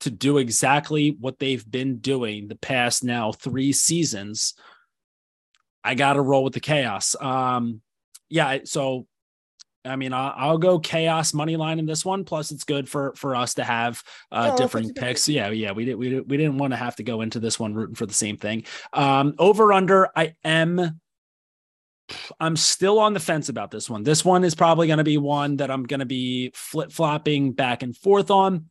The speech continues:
Speaker 1: It's at twenty-two and a half right now. We're recording this. It's Wednesday, September fourteenth at eight P M. Right now, my gut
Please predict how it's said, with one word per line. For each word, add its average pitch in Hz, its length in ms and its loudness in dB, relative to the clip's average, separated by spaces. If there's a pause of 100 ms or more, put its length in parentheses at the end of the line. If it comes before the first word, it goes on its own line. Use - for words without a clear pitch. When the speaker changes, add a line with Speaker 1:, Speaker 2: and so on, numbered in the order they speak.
Speaker 1:
It's 127 140 -12
at 139 160 -6
twenty-two 202 500 4
and 196 120 4
a - 20 2
half 160 280 2
right 151 140 2
now. 123 380 -4
We're 143 80 -2
recording 175 580 0
this. 165 400 2
It's 147 220 -2
Wednesday, 160 680 0
September 143 500 -4
fourteenth 151 600 0
at - 240 -6
eight 143 200 -2
P 147 180 0
M. 123 340 -2 (540)
Right 170 320 2
now, 185 240 4
my 160 320 2 (140)
gut 151 260 0